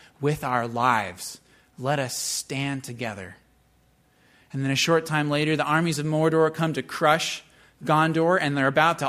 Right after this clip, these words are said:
all die. And then who shows up but the armies of Rohan, who've never been helped before by Gondor,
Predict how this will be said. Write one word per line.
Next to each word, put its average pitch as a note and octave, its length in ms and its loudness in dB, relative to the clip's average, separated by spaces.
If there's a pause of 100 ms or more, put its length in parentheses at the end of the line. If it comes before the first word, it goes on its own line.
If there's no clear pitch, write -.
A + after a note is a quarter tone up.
all E3+ 300 4
die. B2 540 2 (800)
And B2 160 -10
then A#2 120 -10
who C#3 180 -10
shows D3 340 -6
up B2 260 -8 (1120)
but A#2+ 140 -10
the B2+ 80 -10
armies C3+ 380 -4
of A2 100 -12
Rohan, A2+ 400 -6
who've G#2 140 -10
never C#3 180 4
been F#3 140 4
helped F#3 260 2
before C#3+ 320 -2
by C#3+ 160 0
Gondor, B2+ 640 -6